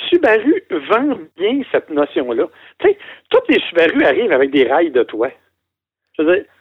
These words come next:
moi, je vais être franc, là, j'ai dû me servir de rails de toit trois fois dans ma vie, là.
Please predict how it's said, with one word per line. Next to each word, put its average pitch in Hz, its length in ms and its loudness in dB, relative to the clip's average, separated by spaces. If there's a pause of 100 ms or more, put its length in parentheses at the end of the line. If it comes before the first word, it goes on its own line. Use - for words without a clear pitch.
(140)
moi, - 160 -16
je 113 60 -6
vais 101 80 -2
être - 80 -16
franc, 247 220 -2
là, 208 260 0 (260)
j'ai 127 140 -4
dû 269 140 -6
me 269 60 0
servir 156 360 2
de 139 60 2
rails 127 220 4
de 117 120 0
toit - 220 -2
trois 147 320 0
fois 185 180 0
dans 139 140 -2
ma 107 80 -4
vie, 104 240 -12
là. 92 60 -20